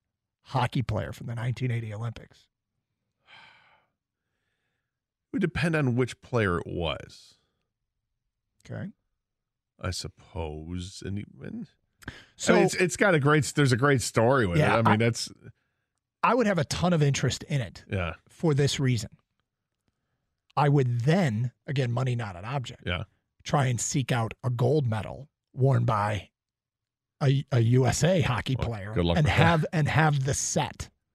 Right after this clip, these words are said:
Speaker 2: That would be tough.
Speaker 1: It would be tough, but not impossible. 'Cause Ravel gives the price of both.
Speaker 2: But you can per-, somebody, somebody on that eighty Olympic team is willing to sell their gold medal?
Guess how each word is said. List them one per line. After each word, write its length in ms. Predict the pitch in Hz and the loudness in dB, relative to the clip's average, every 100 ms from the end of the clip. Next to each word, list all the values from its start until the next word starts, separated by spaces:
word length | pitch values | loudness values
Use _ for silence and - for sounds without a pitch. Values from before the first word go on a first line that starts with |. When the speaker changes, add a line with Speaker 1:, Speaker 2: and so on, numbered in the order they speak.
| _ _ _ _ _ _ _ _ _ _ _ _ _ _ _ _ | _ _ _ _ _ _ _ _ _ _ _ _ _ _ _ _
Speaker 2:
That 180 | 139 151 | 0 2
would 140 | 165 147 | 2 0
be 100 | 127 | 0
tough. 400 | 147 - - _ _ _ _ - | -4 -6 -12 _ _ _ _ -2
Speaker 1:
It 120 | 139 | 2
would 140 | 196 | 4
be 100 | 233 | 2
tough, 220 | 131 120 127 | 0 -2 0
but 100 | 147 | 0
not 140 | 214 | 2
impossible. 540 | 240 - 175 - - - _ _ _ _ _ _ _ _ _ _ _ _ _ _ _ _ | 2 2 0 -2 -8 -16 _ _ _ _ _ _ _ _ _ _ _ _ _ _ _ _
'Cause 220 | 139 120 - - 170 | 0 0 -2 -14 0
Ravel 380 | 139 135 131 | 2 4 4
gives 180 | 127 113 | 4 2
the 80 | 104 | 0
price 320 | - 135 107 | 0 -2 -2
of 160 | 117 98 | -4 -6
both. 340 | 117 - - _ _ _ _ _ _ _ _ _ _ _ _ _ _ 180 | -8 -8 -18 _ _ _ _ _ _ _ _ _ _ _ _ _ _ -10
Speaker 2:
But 200 | 120 104 | -6 -4
you 80 | |
can 140 | 113 127 | -2 -2
per-, 280 | - 135 95 | 2 0 2
somebody, 480 | 139 127 139 131 | 0 2 2 0
somebody 380 | 104 139 135 131 | -2 0 2 2
on 100 | 120 | 2
that 220 | 113 113 - _ | 2 0 -2 _
eighty 240 | 110 120 | 0 2
Olympic 340 | 120 120 143 123 | 4 2 0 -2
team 220 | 135 131 | 0 2
is 200 | 110 101 | 0 -2
willing 240 | 95 120 107 | 0 2 2
to 60 | |
sell 240 | 95 104 110 | 0 2 2
their 120 | 127 | 2
gold 240 | 101 110 | 4 2
medal? 380 | 110 98 143 202 | 2 2 0 -2